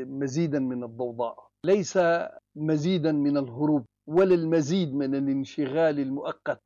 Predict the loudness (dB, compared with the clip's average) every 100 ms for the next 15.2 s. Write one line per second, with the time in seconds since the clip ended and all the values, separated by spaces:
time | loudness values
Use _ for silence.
0 | _ -6 -4 -2 -4 -6 -6 -6 -10 -12
1 | -12 -10 -6 -6 -6 -10 -10 -14 -8 -8
2 | -8 -12 -14 -10 -8 -10 -12 -12 -14 -10
3 | -10 -12 -14 -16 -16 -20 _ _ -14 -4
4 | -4 -4 -6 -6 -4 -2 -2 -2 -8 -10
5 | -4 -4 -4 -6 -6 -6 -10 -8 -8 -4
6 | -2 -2 -6 -8 -6 -2 0 0 -2 -2
7 | -2 -2 -4 -8 -12 -12 -12 -10 -12 -10
8 | -10 -10 -10 -14 -20 _ -4 4 4 4
9 | 2 0 -2 -14 -18 -20 _ _ -12 -6
10 | -4 -4 -8 -10 -10 -14 -20 _ _ _
11 | -4 -2 -2 -4 -2 0 2 0 -4 -20
12 | _ -12 -8 -4 0 0 0 -4 -14 -18
13 | _ -8 -6 -6 -12 -18 -20 _ _ _
14 | _ -2 2 2 0 -2 -2 -10 -8 -10
15 | -10 -18